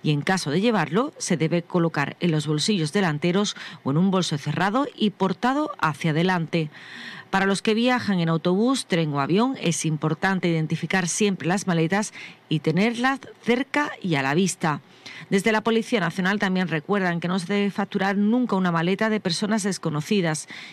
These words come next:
y, por supuesto, no dejar las pertenencias a personas que no estén identificadas.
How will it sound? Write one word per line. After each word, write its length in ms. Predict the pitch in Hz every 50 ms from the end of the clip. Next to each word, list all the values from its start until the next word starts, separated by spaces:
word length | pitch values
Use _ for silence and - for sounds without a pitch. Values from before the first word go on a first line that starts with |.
| -
y, 80 | - 170
por 160 | - - 127
supuesto, 580 | - - 185 165 - 220 214 - - - 151 117 -
no 260 | 147 175 190 202 196
dejar 320 | 165 170 - - 135 -
las 180 | - - 143 147
pertenencias 800 | - - 180 202 - 165 160 170 190 185 - 220 214 220 - - -
a 80 | - 151
personas 640 | - - 139 - - 226 233 240 254 269 262 -
que 160 | - - 180
no 80 | 160 165
estén 280 | 170 - - 190 180 180
identificadas. 1000 | 175 165 165 156 147 - 143 - 180 156 - 185 175 170 165 160 156 - -